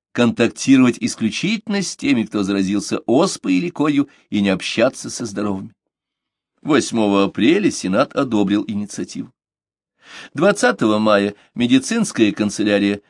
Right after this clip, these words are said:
произвела назначение трех врачей. Дивизионный доктор Авраам Авраамович Энс возглавил список, жалование шестьсот рублей.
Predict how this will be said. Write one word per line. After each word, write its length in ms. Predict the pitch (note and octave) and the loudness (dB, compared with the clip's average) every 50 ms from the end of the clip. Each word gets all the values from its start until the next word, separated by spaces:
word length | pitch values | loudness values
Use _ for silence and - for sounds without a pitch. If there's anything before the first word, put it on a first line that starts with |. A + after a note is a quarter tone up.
| _ _ - | _ _ -8
произвела 480 | - G#2+ G#2 G2+ F2+ F#2 G#2 B2 E3 | 0 2 2 2 2 2 0 2 2
назначение 800 | G#2 G#2 C#3+ A#2 C3+ B2 - - - A2+ A2 G#2+ G#2+ G#2 G#2 G#2 G2+ | 0 0 -2 0 0 0 0 0 4 6 6 6 6 4 0 0 -2
трех 320 | - - G#2+ B2+ C#3 - | 0 -2 -2 -2 -2 -4
врачей. 460 | - G2+ F2+ - - G2+ F#2+ G2 - _ _ _ _ _ _ _ _ _ _ _ _ _ - | -6 -6 -6 -4 -2 -2 -2 -2 -2 _ _ _ _ _ _ _ _ _ _ _ _ _ -8
Дивизионный 880 | - F3+ A3 A3+ A3+ G#3+ F3 E3 G#3 G#3+ G#3+ G3+ G3 F3+ E3+ E3 D#3 | -2 0 2 2 2 2 2 2 2 2 2 2 2 2 2 0 2
доктор 460 | C3 D3 D3+ C#3 - - C#3+ C#3 - - | 2 0 0 0 0 -2 -2 -2 -2 0
Авраам 480 | B2 B2 A#2+ A#2+ B2 B2+ C3 B2+ B2+ - | 0 0 2 4 6 6 6 4 2 2
Авраамович 720 | - A2+ A2 G#2+ A2 A2 A2 G#2+ A2 G#2+ G#2 G2 - - _ | 0 0 2 2 4 4 4 4 4 0 -2 -2 -6 -8 _
Энс 600 | - A2 A2 A2 A2+ B2 C3 - - - - - _ _ | 0 2 2 2 2 0 -2 -6 -8 -12 -14 -16 _ _
возглавил 600 | - G2 G2 F#2+ F2 F2 G2 G2 G2+ G2+ A2 - | -4 -2 -2 -2 0 2 4 4 4 4 2 0
список, 500 | B2 - - - D#2 - - E3 D#3+ - _ _ _ - | -2 -4 -6 -8 -6 -4 -4 -6 -6 -6 _ _ _ -12
жалование 460 | F#2+ G2 G#2+ G2+ G2 F#2+ F#2+ G2 F2+ | -4 2 2 2 2 2 0 -2 -2
шестьсот 400 | - - G#2 - - G#2+ A2 - | -4 -6 -8 -6 -6 -6 -6 -6
рублей. 320 | C3 C#3 C#3+ E3 E3+ E3 | -6 -4 -2 -2 -2 -2